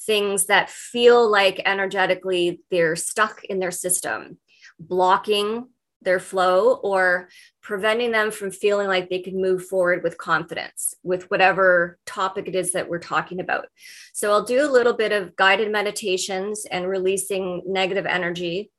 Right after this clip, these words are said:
And, um, I'll give them some mantras, and I do tell them, "Okay, I've got a little bit of homework for you." <laughs> And I'll give them, um, some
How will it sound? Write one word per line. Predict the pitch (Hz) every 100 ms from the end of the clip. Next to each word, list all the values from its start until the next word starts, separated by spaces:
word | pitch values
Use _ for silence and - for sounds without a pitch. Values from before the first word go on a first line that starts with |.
| _ - - - - -
And, | 180 185 185 185
um, | 180 170 170 170 165 160 -
I'll | 190
give | 220 196
them | 220
some | 214 196 185
mantras, | 180 180 180 185 180 - -
and | 170
I | 180
do | 185
tell | 180 180 180
them, | 175
"Okay, | 180 190 170
I've | 170
got | 180
a |
little | 175 185
bit | 185 208
of |
homework | 190 180 180 185
for | 180
you." | 165 185 233 - -
<laughs> | 262 - _ - - - -
And | 202 202
I'll | 208
give | 226 220
them, | 240 226 214 214
um, | 202 190 180 180 175 - _ _ - -
some | 214 202 190